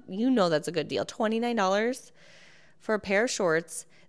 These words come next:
They sit below the belly. They're, like, a low-rise short. That's probably why they were on sale. Nobody's wearing low-rise shorts. <laughs>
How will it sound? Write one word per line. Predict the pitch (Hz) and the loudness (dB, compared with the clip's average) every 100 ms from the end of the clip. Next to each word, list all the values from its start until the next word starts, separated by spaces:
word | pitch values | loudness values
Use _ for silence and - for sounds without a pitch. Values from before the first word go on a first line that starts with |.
| - | -6
They | 185 | -4
sit | 180 190 - | -2 -4 -2
below | 175 165 151 220 | -4 0 0 2
the | 311 | 2
belly. | 190 113 123 151 | 4 4 0 -4
They're, | 180 175 | 0 0
like, | 175 165 | 2 -2
a | 160 | -4
low-rise | 160 160 165 190 214 240 | 0 2 2 2 2 0
short. | 233 - 156 160 | -2 -2 -2 -2
That's | 160 - | -6 -6
probably | 196 185 | -4 0
why | 175 | 0
they | 160 | 0
were | 147 | 0
on | 143 | -2
sale. | 147 135 117 | -2 -4 -2
Nobody's | 156 151 165 196 202 | 0 2 2 2 0
wearing | 170 165 156 | -2 -2 -2
low-rise | 147 147 139 135 | -4 -2 -4 -4
shorts. | - - - - | -4 -6 -10 -14
<laughs> | - | -10